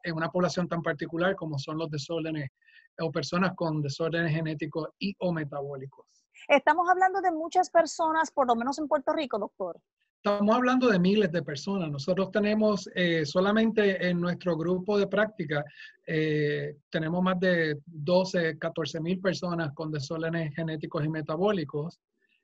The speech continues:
Speaker 1: Eh, y, y eso, pues, representa un número bastante grande, ¿verdad? Eh, si lo unimos a las prácticas de la otra genetista que tenemos en el país, probablemente estamos hablando de más de veinte, treinta mil personas.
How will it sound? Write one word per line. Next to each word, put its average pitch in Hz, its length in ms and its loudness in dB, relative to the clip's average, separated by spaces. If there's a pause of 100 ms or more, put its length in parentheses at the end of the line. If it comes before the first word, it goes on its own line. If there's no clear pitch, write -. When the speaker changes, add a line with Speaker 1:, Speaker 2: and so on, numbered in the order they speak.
(160)
Speaker 1:
Eh, 156 460 2
y, 156 880 -2
y 175 180 0
eso, 180 220 0
pues, 220 180 0
representa 185 600 0
un 185 100 2
número 190 340 4
bastante 170 520 -2
grande, 170 400 -2
¿verdad? 165 400 -2 (120)
Eh, 151 280 -2
si 156 280 -6
lo 156 180 0
unimos 175 420 0
a 185 180 4 (380)
las 156 180 -4
prácticas 170 500 -2
de 160 160 0
la 151 140 -2
otra 160 720 2
genetista 160 560 -2
que 147 80 -2
tenemos 147 360 -6
en 175 80 -2
el 175 80 -2
país, 180 380 -2 (300)
probablemente 160 480 -2
estamos 175 240 -4
hablando 165 320 -2
de 160 140 -2
más 151 240 -4
de 160 160 -2
veinte, 160 420 -4
treinta 147 400 -8
mil 151 200 -6
personas. - 380 -14